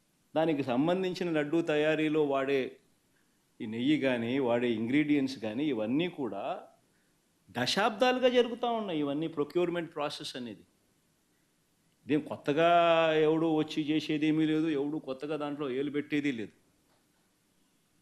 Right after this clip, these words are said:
రొటీన్‌గా జరిగే ఈ కార్యక్రమం, ఈ రొటీన్‌గా జరిగే ఈ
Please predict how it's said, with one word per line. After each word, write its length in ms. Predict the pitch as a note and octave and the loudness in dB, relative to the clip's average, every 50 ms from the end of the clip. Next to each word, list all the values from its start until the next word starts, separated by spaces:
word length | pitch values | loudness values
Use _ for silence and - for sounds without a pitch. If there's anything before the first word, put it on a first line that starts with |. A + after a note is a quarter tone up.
| _ _ _ _ _ _ _ _ _ _ _ - | _ _ _ _ _ _ _ _ _ _ _ -6
రొటీన్‌గా 560 | G#2+ A2+ A2+ - D#3+ F#3+ G#3+ A3 A3+ A3 A#3+ | -6 -4 -2 0 2 2 4 4 6 6 4
జరిగే 360 | A3 G3 A3 G3+ G#3 F#3 A3 G#3+ | 6 6 4 2 4 2 2 2
ఈ 120 | G#3 G3+ | 2 2
కార్యక్రమం, 640 | - - - D#3+ D#3+ E3+ E3+ - F3 D#3+ C3+ A2+ - - - - _ _ _ _ _ _ _ _ _ _ _ _ _ _ _ _ _ _ - | 0 0 0 0 0 -2 0 0 2 2 2 0 -4 -10 -18 -20 _ _ _ _ _ _ _ _ _ _ _ _ _ _ _ _ _ _ 0
ఈ 100 | F#3+ F3 | 4 6
రొటీన్‌గా 560 | B3 C4 C3 C3 G3+ A3 B3 B3 B3 A#3+ B3+ | 6 6 6 4 4 2 4 4 6 6 6
జరిగే 400 | A#3+ A#3 A#3 A3 A#3 G3+ A3+ A3+ | 6 6 4 4 4 4 4 4
ఈ 440 | A3 G#3 G3+ G3+ G3+ F#3+ - - - | 4 2 0 0 0 -2 -2 -6 -10